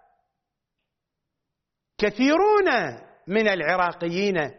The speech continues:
من المثقفين والمبدعين والإعلاميين، يعرفون حقيقته،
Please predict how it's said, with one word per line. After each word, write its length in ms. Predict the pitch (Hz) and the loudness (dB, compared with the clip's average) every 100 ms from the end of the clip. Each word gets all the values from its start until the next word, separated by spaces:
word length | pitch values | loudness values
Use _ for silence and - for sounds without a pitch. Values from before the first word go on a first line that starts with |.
| _ _ | _ _
من 220 | 156 190 | -4 0
المثقفين 920 | 196 175 165 160 160 - 156 180 196 190 | 0 -2 -6 -2 -2 -2 -4 -2 -2 0
والمبدعين 920 | 185 160 151 151 139 147 147 190 185 | 2 0 -2 -4 -4 -2 -2 -2 0
والإعلاميين، 920 | 175 156 151 139 139 151 147 156 208 180 - - | 0 0 -2 -4 -2 -2 -2 -2 -2 -4 -10 -6
يعرفون 560 | 143 156 180 185 240 190 | -2 0 -2 -4 -4 -4
حقيقته، 760 | 165 170 156 190 170 113 87 | -4 -6 -6 -8 -8 -12 -14